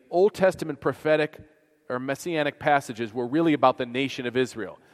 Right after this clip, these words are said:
They were waiting for their real-time restoration to prominence in the world. It was very physical to them.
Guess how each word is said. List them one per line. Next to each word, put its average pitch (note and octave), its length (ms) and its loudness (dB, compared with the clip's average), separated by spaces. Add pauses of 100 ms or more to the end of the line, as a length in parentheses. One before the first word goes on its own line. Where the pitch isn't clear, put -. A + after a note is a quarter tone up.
(120)
They D3+ 140 2
were F3+ 140 2
waiting D3+ 340 0
for C3+ 180 -4
their B2 300 0 (180)
real-time D#3 1000 0 (640)
restoration C#3 920 -4
to - 100 -12
prominence C#3 640 0
in B2+ 80 -4
the A#2 100 -2
world. A2+ 440 -2
It B2 80 -8
was A#2 100 -6
very D3 320 2
physical C#3+ 500 -2
to B2+ 120 -6
them. G#2+ 200 -2